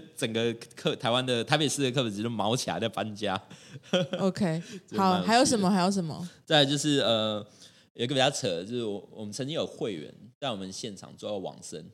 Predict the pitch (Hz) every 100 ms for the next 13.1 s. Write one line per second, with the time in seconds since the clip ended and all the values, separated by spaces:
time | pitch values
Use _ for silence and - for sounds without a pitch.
0 | _ _ _ _ - 262 - - - _
1 | _ 98 95 117 117 98 92 82 - 110
2 | - 480 - - - - - - - 359
3 | 277 202 175 190 196 214 233 123 123 113
4 | 107 107 139 127 - - 131 120 101 95
5 | 113 82 - 76 62 69 - _ _ -
6 | 208 220 247 240 214 190 202 - 330 349
7 | 339 294 262 - 233 208 277 240 202 -
8 | 247 233 240 220 185 165 170 180 175 190
9 | 175 170 165 - _ - 156 - 170 165
10 | 165 170 156 156 151 120 123 123 113 117
11 | 104 95 95 - _ - 104 104 131 120
12 | 98 113 113 85 87 85 85 104 92 92